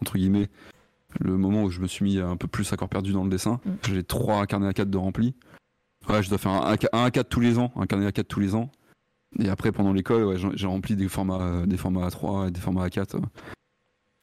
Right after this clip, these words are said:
Speaker 2: Fascinant.
Speaker 1: J'en ai une bonne dizaine, je pense, et, euh, et des petits carnets dans lesquels j'écris, j'en, euh, je dois dépasser la cinquantaine. Enfin, c'est, euh, c'est n'importe quoi.
Speaker 2: <laughs>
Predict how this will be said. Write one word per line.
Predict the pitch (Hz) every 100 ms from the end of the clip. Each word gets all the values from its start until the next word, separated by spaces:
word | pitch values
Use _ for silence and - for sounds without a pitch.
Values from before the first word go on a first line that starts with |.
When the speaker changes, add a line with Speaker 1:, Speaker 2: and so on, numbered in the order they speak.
| _ -
Speaker 2:
Fascinant. | 196 - 180
Speaker 1:
J'en | 147
ai | 95
une | 90
bonne | 95 101
dizaine, | 98 95 104 101
je | -
pense, | 107 107 -
et, | 92 90 90
euh, | 87 87 87 87 87 -
et | 104
des | 95
petits | 95 - -
carnets | 98 104 107 98
dans | 92
lesquels | 90 98
j'écris, | 87 - 214 104
j'en, | 90 92 90
euh, | 87 90 - - - _ _
je | -
dois | 101
dépasser | 90 98 101 98
la | 92
cinquantaine. | 98 - 90 104 98 87
Enfin, | - 95
c'est, | -
euh, | 92 90 90
c'est | -
n'importe | 92 85 -
quoi. | 98 - 95 -
Speaker 2:
<laughs> | - - - - - - - - - -